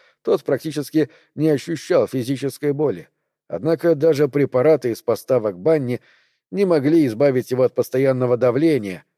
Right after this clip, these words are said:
которое он испытывал от марлевых повязок и бинтов на лице. Тот содрогался при одной только мысли, что с отголосками этого чувства ему, возможно, придется жить до конца своих дней. Во всяком случае,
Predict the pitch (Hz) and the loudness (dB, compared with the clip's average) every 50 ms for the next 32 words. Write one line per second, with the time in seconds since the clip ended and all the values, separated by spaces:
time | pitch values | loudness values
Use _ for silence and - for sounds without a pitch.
0 | _ _ - - - 127 117 120 113 110 110 - - - 156 139 - 131 131 131 | _ _ -10 -6 -2 0 2 2 0 0 -4 -8 -8 -6 -6 -4 -2 0 -2 -2
1 | 123 _ _ _ _ - - - - 117 135 131 120 117 113 110 110 104 - - | -2 _ _ _ _ -14 -14 -10 -6 -2 0 0 2 2 2 0 0 -2 -4 -4
2 | 101 95 95 147 147 127 147 - - _ _ _ _ - 101 117 113 147 143 131 | -4 -2 0 0 0 2 0 -4 -6 _ _ _ _ -6 -4 -2 0 0 -2 -2
3 | 110 101 82 - - 87 92 95 92 - - - - - _ _ _ _ _ _ | -4 -8 -8 -10 -10 -12 -10 -10 -10 -12 -14 -20 -20 -20 _ _ _ _ _ _
4 | _ _ _ _ - - 226 190 147 - 170 151 135 143 135 123 165 180 160 135 | _ _ _ _ -2 0 0 2 2 2 0 2 2 2 2 2 4 4 4 2
5 | - 139 123 - 131 139 135 123 123 165 170 151 123 147 143 135 127 - 123 127 | 2 0 -2 0 2 2 2 2 2 2 0 0 2 0 0 0 0 -2 -2 0
6 | 170 180 151 - 120 107 95 - - 123 120 110 107 95 - - 123 117 113 127 | 0 -2 -2 -2 -4 -8 -8 -4 0 0 0 0 0 -2 -2 -4 -4 -2 0 0
7 | 127 151 165 143 - - 135 123 127 120 - 117 107 113 - - 214 196 - - | 2 4 2 2 0 -2 -4 -2 -2 -2 -2 -2 -2 -4 -4 -4 -8 -10 -8 -4
8 | - 143 123 - _ _ _ _ _ _ _ _ _ - 180 202 208 175 127 127 | -2 -4 -4 -4 _ _ _ _ _ _ _ _ _ -4 -2 0 2 2 2 2
9 | 123 104 135 175 170 143 123 147 139 - 123 123 120 160 160 131 - - 117 98 | 0 0 0 0 0 0 0 0 -2 0 -2 -2 0 0 0 0 0 -4 -4 -4
10 | 90 156 165 135 - 104 113 131 127 - 120 113 101 - - 147 127 - - 113 | -2 -4 -4 -4 -4 -4 -4 -2 0 -2 -2 -4 -4 -4 -4 -4 -4 -4 -2 -2
11 | 117 117 107 95 104 120 120 127 _ _ _ _ _ _ _ _ _ - 113 123 | -2 -2 -4 -6 -10 -12 -12 -14 _ _ _ _ _ _ _ _ _ -2 -2 -2
12 | - - 127 113 - 113 101 - 120 139 139 - 175 175 175 | 0 0 -2 0 -2 -2 -4 -2 -4 -4 -2 -2 -2 -4 -4